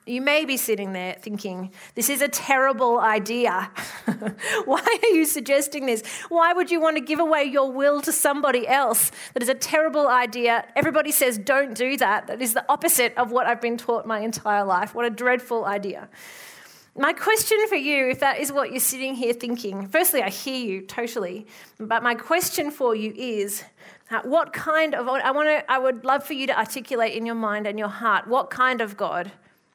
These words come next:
would it be a terrible idea to yield your will to? What kind of God, what kind of words would you use to describe a God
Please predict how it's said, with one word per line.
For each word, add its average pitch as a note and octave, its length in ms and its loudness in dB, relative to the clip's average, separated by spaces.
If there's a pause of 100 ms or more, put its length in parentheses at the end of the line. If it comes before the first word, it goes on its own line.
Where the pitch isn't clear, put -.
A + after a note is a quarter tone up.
(240)
would A#3 120 4
it A#3 140 -2
be G#3+ 160 0
a G#3+ 40 0
terrible G3+ 480 -2
idea F#3 420 -2
to G3 140 -8
yield F#3 440 -8
your F3+ 100 -4
will F3 240 -12
to? E3+ 300 -16 (3500)
What A#3 180 -2
kind G#3+ 300 0
of F#3+ 100 -6
God, G3 200 0
what G#3 120 0
kind A3 220 -4
of G3 80 -6
words G#3 260 -2
would G#3 140 -6
you G#3+ 80 -8
use A3+ 260 -6
to A#3+ 80 -12
describe B3 580 0
a A3+ 60 0
God F#3 380 -4